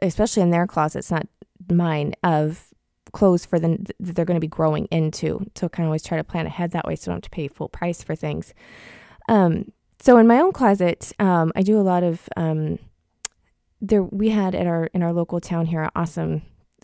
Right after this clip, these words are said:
consignment store, which unfortunately went out of business,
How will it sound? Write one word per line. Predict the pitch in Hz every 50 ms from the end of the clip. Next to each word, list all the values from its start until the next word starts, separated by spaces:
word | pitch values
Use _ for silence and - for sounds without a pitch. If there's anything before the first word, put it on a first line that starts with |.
| - -
consignment | - 196 175 170 - 175 160 151 151 151 151 - - - - - _ _
store, | - - - - - 175 160 151 151 165 - _
which | - 180 - - - -
unfortunately | 190 - - 220 - - 247 240
went | 214 190
out | 175 165 165
of | 156 - -
business, | 190 180 175 175 170 160 - - -